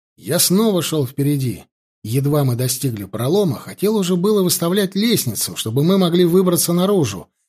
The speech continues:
как вдруг Наташка меня остановила. «Стоп, наверху кто-то есть.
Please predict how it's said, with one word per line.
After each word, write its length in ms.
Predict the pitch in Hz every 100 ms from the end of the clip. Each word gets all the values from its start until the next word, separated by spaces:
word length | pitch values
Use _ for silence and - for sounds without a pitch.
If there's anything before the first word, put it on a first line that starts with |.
| _
как 220 | - -
вдруг 300 | - 226 208
Наташка 480 | 175 139 143 170 -
меня 240 | 185 170 147
остановила. 680 | - 185 196 165 120 110 - _ _ _ _ _ _ _ _ -
«Стоп, 560 | - - 247 190 233 - _ _ _ -
наверху 400 | 196 190 - 185
кто-то 280 | - 208 262
есть. 460 | 254 185 - -